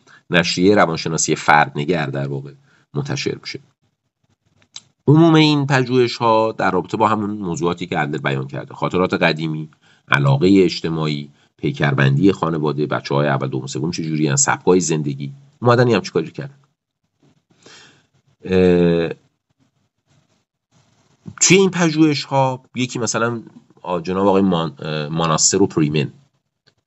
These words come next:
اه، میان یه آ-، پژوهشی رو در رابطه با خاطرات قدیمی می‌کنن.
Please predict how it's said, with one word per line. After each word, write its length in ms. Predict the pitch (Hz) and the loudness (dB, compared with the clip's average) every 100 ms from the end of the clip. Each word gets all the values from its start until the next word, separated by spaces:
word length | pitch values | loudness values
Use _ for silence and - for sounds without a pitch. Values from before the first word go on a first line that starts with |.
| _ _ _ _ _ _ _ _ _ _ _ | _ _ _ _ _ _ _ _ _ _ _
اه، 160 | - 78 | -6 -4
میان 520 | 78 107 110 113 104 - | 2 4 4 4 0 -8
یه 260 | 82 95 104 | -2 2 2
آ-، 440 | - 80 60 - - - - - - - 50 - - - - - - | 4 0 0 -4 -12 -18 -18 -20 -20 -20 -20 -20 -20 -20 -18 -18 -2
پژوهشی 460 | 92 85 95 101 | 0 4 4 4
رو 60 | 120 | 4
در 100 | 95 | 2
رابطه 180 | 82 107 | 0 0
با 80 | 107 | 0
خاطرات 540 | 87 80 80 78 - | 0 -2 -2 -4 -2
قدیمی 340 | 76 69 80 | -4 -2 -6
می‌کنن. 340 | 78 - 123 | -6 -8 -14